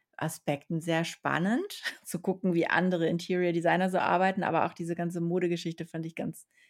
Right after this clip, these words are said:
interessant, obwohl mir das, ich bin ja gar nicht modeaffin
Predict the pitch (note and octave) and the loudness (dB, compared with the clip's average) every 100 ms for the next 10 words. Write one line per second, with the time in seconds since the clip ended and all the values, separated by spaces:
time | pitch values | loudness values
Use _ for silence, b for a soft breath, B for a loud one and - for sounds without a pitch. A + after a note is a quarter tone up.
0 | b - F3+ F3 F3+ E3+ F3 F#3 G3 F#3+ | b -6 -4 2 4 6 6 6 6 4
1 | - - F#3 E3 E3+ F#3 F#3 G3 F#3 G3 | 0 -2 0 4 6 4 2 4 6 6
2 | C3+ D#3+ - F#3+ G3+ A#3+ | 6 4 0 0 4 4